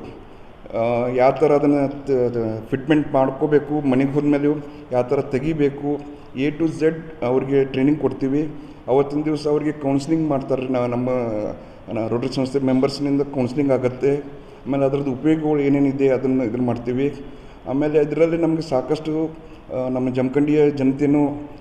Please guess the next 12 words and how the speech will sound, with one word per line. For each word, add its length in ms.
ಆ, 140
ಸಾಕಷ್ಟು 440
ಜನ 180
ಸ-, 120
ನಮಗೆ 260
ಸಹಕಾರ 380
ಕೊಟ್ಟಿದ್ದಾರೆ. 680
ಬಸವನ, 600
ಬಸವ 280
ಸಮಿತಿ 340
ಜಮಖಂಡಿ 460
ಅಧ್ಯಕ್ಷರು 500